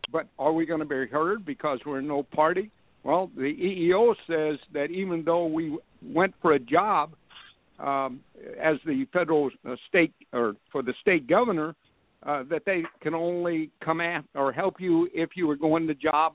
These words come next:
for a corporation. I said, "Well, excuse me, the state of Florida is a corporation. The United States of America is a corporation. If you deny me my rights as a natural citizen to be employed because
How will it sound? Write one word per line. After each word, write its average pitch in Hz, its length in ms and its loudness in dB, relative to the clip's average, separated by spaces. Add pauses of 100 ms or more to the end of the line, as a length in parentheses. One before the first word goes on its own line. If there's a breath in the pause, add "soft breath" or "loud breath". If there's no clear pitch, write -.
for 160 80 0
a 156 60 -2
corporation. 170 800 2
I 135 160 0
said, 160 120 -6
"Well, 147 120 -2 (100)
excuse 262 380 0
me, 160 260 0 (320)
the 175 160 0
state 190 220 4
of 190 120 0
Florida 214 280 4
is 262 280 -2
a 202 60 -8
corporation. 123 880 -2 (380)
The 156 80 0
United 175 460 2 (100)
States 190 300 2
of 196 100 0
America 214 460 0 (120)
is 185 280 4
a 147 80 -6
corporation. 131 880 -10 (320)
If 147 180 -4
you 220 140 2
deny 175 520 0
me 226 160 4
my 214 240 0
rights 196 400 -2 (140)
as 139 180 -4
a 123 80 -4
natural 180 600 -2 (120)
citizen 180 440 -2 (800)
to 147 80 -6
be 160 340 2
employed 208 680 0
because 131 300 -6